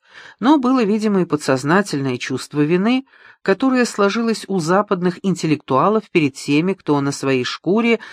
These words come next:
отважился попробовать, что это такое. Социально справедливое устройства жизни, социализм. Ведь именно на Западе рождены были и пропагандировались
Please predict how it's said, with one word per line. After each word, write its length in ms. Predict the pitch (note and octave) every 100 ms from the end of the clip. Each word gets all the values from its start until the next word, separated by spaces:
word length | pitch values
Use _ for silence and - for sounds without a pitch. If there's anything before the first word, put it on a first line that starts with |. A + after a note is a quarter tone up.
| - -
отважился 680 | D#3+ E3+ G#3 A3 G#3+ - F#3+
попробовать, 720 | F#3 F3 - G#3 F#3+ F#3+ F#3
что 340 | - - C4+ C#4+
это 280 | G#3+ A3
такое. 580 | A3 G#3 - E3 C3 A2+ - _ _ _ _ _ _ _ _
Социально 920 | - - C#3+ - B2+ D#3 F#3+ F#3 F3+ D3+
справедливое 1080 | - - E3+ E3 D#3+ C#3+ F#3 G#3+ D#3 C3 A2+ - _ _ -
устройства 800 | D#3 - - D#3+ D#3 - D3+ D3
жизни, 600 | D#3 F3+ A#2 A2+ G2 - _ _
социализм. 800 | - C#3 - D#3 D3+ C#3 G#2+ F#2+ - _ _ _ _ _
Ведь 200 | C3+ -
именно 280 | D#3 D3 C#3+
на 200 | C#3 C3
Западе 600 | B2 D3+ A#3+ B3 C3 A#2+
рождены 500 | B2+ C3+ C#3+ D3 G#3+
были 220 | F#3+ E3+
и 80 | C#3+
пропагандировались 1040 | C3 C3+ C3+ C3 A#2+ D3 G#3 A3+ G#3+ G3+